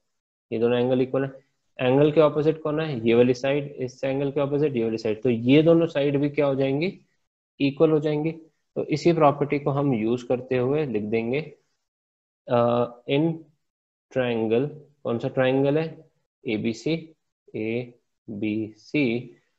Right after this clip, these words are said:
कौन से दो एंगल equal है? Angle A is equals to angle B। Bracket में लिख देते हैं forty degree, दोनों के दोनों forty degree। Angle A,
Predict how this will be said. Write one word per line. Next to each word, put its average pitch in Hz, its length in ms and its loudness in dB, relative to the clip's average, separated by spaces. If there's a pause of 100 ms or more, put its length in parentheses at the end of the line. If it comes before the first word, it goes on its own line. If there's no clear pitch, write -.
(200)
कौन 135 180 2
से 151 100 -2
दो 147 100 0
एंगल 151 360 2
equal 151 280 -2
है? 135 240 -6
Angle 110 260 0
A 151 340 6 (640)
is 107 100 -6
equals 123 720 -6
to 123 140 0
angle 113 420 0
B। 113 120 2 (920)
Bracket 113 400 0
में 131 120 4
लिख 127 120 2
देते 123 260 -2
हैं 156 300 -6
forty 120 380 0
degree, - 340 -8 (560)
दोनों 117 260 0
के 117 60 0
दोनों 123 160 2
forty 123 260 -4
degree। 123 240 0 (600)
Angle 139 300 4
A, 139 220 8